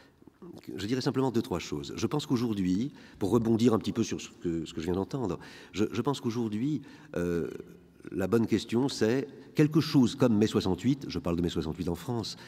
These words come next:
mai soixante-huit, on le sait, c'est bien plus que la France, mais parlons de, de, de la France, euh, aujourd'hui, quelque chose comme mai soixante-huit serait-il possible ? Et la réponse, évidemment, est non. Alors que l'imagination,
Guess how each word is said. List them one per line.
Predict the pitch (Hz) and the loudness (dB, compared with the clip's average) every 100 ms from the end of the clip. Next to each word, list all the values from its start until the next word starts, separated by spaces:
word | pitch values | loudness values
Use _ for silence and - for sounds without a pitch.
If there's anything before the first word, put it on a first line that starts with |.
| - - | -20 -8
mai | 80 | -6
soixante-huit, | 78 78 98 82 - | -4 -4 -4 -6 -2
on | 85 | 0
le | 85 | 2
sait, | - | 2
c'est | 90 87 | 2 2
bien | 85 85 | 2 4
plus | 131 87 67 | 4 4 0
que | |
la | 78 | -4
France, | 76 73 71 - | -4 -6 -6 -2
mais | 92 - - - - - - | -2 -2 -12 -20 -20 -20 -8
parlons | 92 87 | -2 0
de, | 85 78 | 0 0
de, | 76 78 | -2 -4
de | 76 | -4
la | 85 | -4
France, | - 135 139 - - - - | -4 -4 -4 -8 -18 -14 0
euh, | 90 87 87 - - - - - - | 2 2 -2 -12 -20 -20 -20 -14 0
aujourd'hui, | 120 127 131 | 2 2 2
quelque | 147 123 | 2 2
chose | 117 113 | 0 2
comme | 107 | 2
mai | 101 | 2
soixante-huit | 104 101 87 - - | 2 0 0 -4 -6
serait-il | - 98 92 82 | -2 2 2 0
possible ? | 85 - 151 | 0 2 4
Et | 92 | 4
la | |
réponse, | 90 104 131 | 4 2 2
évidemment, | 90 87 104 123 | 2 2 2 4
est | 98 | 4
non. | 95 76 73 - - - - - - - - _ _ _ - - - - - | 2 0 -2 -6 -14 -20 -20 -20 -20 -20 -20 _ _ _ -20 -20 -20 -18 -14
Alors | 73 | -4
que | - | 2
l'imagination, | 95 92 98 90 - 95 | 4 4 4 4 2 2